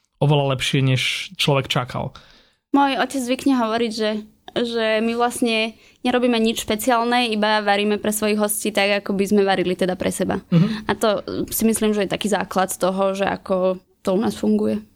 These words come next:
Speaker 1: A ty si vlastne tam teda, e, keď si pomáhala vašim, tak ty si robila vlastne to, čo máš vyštudované, že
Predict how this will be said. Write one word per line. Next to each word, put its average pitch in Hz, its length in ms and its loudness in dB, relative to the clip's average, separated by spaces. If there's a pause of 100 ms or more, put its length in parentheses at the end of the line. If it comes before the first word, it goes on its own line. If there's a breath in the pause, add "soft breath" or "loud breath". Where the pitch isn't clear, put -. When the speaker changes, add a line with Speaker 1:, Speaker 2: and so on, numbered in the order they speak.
(260 loud breath)
Speaker 1:
A 139 340 2
ty - 80 -4
si 160 140 2
vlastne 180 260 2
tam 180 220 2
teda, 170 260 0
e, 147 220 0
keď - 140 -2
si 185 120 2
pomáhala 160 400 2
vašim, 147 340 2
tak 156 140 2
ty - 80 -4
si 143 100 -2
robila 156 300 2 (140)
vlastne 160 320 -2
to, 160 120 2
čo 156 180 0 (320)
máš 151 200 2
vyštudované, 196 520 0
že 147 160 2